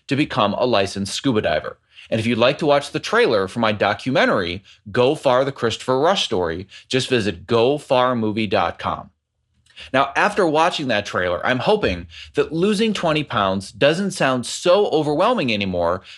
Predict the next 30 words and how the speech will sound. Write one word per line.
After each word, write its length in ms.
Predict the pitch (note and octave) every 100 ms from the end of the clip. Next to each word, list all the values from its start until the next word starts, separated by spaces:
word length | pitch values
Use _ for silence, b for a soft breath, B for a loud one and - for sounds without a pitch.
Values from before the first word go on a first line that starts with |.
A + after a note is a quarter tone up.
| -
compared 520 | C#3 C3 C#3+ D#3+ F3+
to 40 |
the 140 | F3 E3+
thought 380 | - A2 G2+ A2+
of 180 | G#2
rendering 420 | G#2 D3+ F#3+ G3 G3+
your 140 | F3
limbs 300 | C#3+ C#3 G2+
useless, 520 | G2 F#2+ F2+ F2+ - B B B
weighing 440 | G#2+ C#3+ F#3 A3
yourself 440 | G3 D#3 C3+ A#2 G2
down, 420 | G2+ D#2+ D#2 F#2 B B
and 180 | - B2
then 220 | C3+ E3
being 240 | D#3 E3 E3
thrown 400 | - A2 G#2+ G#2
into 240 | G#2+ D3
the 180 | D#3+ -
ocean, 460 | D#3+ G#3+ - D#2 - -
does 180 | A2+ -
it? 220 | - - _ _ _ _ _
In 120 | -
a 20 | C3+
future 400 | - G3+ C#4 C4+
installment 540 | A#3 - - B2+ C3
of 80 | A2+
my 160 | A2
Design 480 | A2+ C#3+ C3 D#3+ G3
Yourself 400 | C#3+ - G#2 -
series, 420 | - F#2 E2 F2